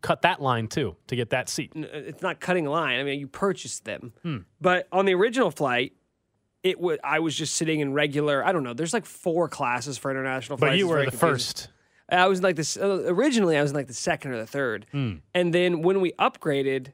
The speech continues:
Speaker 2: or when we changed flights, I was looking at the seating chart. I was like, "Lindsay, it's only, like, X amount of dollars to get these extra seats, and we're gonna get reimbursed for the original flight." Like, this flight, this flight was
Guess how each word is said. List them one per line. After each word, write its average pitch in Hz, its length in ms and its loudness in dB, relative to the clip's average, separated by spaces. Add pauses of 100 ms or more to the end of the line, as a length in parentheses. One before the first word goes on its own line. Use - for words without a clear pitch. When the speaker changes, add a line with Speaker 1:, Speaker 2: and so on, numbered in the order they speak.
(140)
Speaker 2:
or 160 80 2
when 165 120 4
we 156 100 2
changed 202 280 0
flights, 240 360 2 (120)
I 151 200 2
was 147 180 0
looking 180 260 0
at 147 80 -2
the 135 60 -8
seating 247 320 0
chart. 135 240 0
I - 20 0
was 131 140 -2
like, 127 140 -4
"Lindsay, 180 320 0
it's - 200 -6
only, 220 260 -2
like, 135 300 -4 (760)
X 185 220 0
amount 180 200 0
of 135 60 -4
dollars 139 640 0 (540)
to 165 100 -4
get 170 200 -2
these 165 180 0
extra 165 280 -2
seats, 208 240 -2
and 143 100 -2
we're 175 100 2
gonna 208 140 4
get 180 140 0
reimbursed 160 600 0
for 151 120 -6
the 139 140 -2
original 139 400 -4
flight." 151 560 0 (1000)
Like, 131 120 -8
this 170 140 0
flight, 190 300 2
this 180 140 2
flight 190 260 2
was 151 260 -2